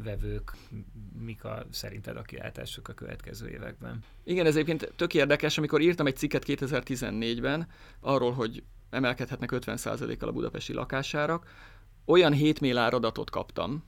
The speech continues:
Speaker 2: Tehát csak ezt azért mondom, négy-öt év telt el, és teljesen megváltozott a gondolkodás az embereknek, és már senki sem emlékszik arra, hogy mindenki mennyire pessimista volt kétezer-tizennégyben, hogy mondták, hogy ez teljesen hülye, hát mi-, mitől emelkednének az árak.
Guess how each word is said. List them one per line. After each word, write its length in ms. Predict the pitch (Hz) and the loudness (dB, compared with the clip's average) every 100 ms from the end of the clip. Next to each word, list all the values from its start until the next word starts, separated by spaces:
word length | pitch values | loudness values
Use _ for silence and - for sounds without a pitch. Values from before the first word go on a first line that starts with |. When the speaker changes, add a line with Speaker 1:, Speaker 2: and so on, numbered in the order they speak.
| - | -2
Speaker 2:
Tehát 220 | 143 - - - - | 0 0 -10 -16 -2
csak 180 | - - | 4 6
ezt 140 | 185 - | 10 10
azért 260 | 262 240 | 12 10
mondom, 360 | 180 202 226 220 - | 6 6 6 4 0
négy-öt 460 | 180 247 190 160 151 | 8 8 10 6 6
év 180 | 143 | 2
telt 300 | - 131 120 | 4 2 4
el, 80 | 143 | 4
és 80 | 156 | 4
teljesen 320 | 214 - 147 | 4 4 6
megváltozott 600 | 151 135 127 139 135 135 | 4 4 2 2 -2 0
a 40 | 143 | 2
gondolkodás 460 | 180 156 131 123 | 6 4 4 0
az 80 | 131 | 2
embereknek, 340 | 156 156 151 | 2 4 2
és 80 | 147 | 0
már 80 | 151 | 2
senki 260 | 190 190 185 | 2 2 2
sem 200 | 156 139 | 4 2
emlékszik 420 | 135 139 - 135 | 2 0 -2 2
arra, 180 | 123 147 | 2 4
hogy 120 | 147 | 2
mindenki 280 | 175 156 156 | 2 2 2
mennyire 300 | 156 143 131 | 2 2 2
pessimista 600 | 127 - 127 120 - 113 | 0 0 -4 -4 -4 -2
volt 200 | 107 - | -4 -4
kétezer-tizennégyben, 800 | 117 117 117 - 147 135 131 | -6 -4 -6 -4 -2 -2 -2
hogy 100 | 123 - - | -4 -12 -10
mondták, 200 | - 147 | 0 2
hogy 80 | 147 | 4
ez 100 | 139 | 4
teljesen 500 | - 135 117 - 113 | 6 4 4 2 -2
hülye, 220 | 123 123 | 0 0
hát 100 | 95 | 0
mi-, 120 | 117 131 | 0 2
mitől 260 | 151 139 | 2 2
emelkednének 540 | 123 107 117 117 104 - | 2 0 -2 -4 -4 -4
az 120 | 117 | -2
árak. 300 | 90 - | -2 -4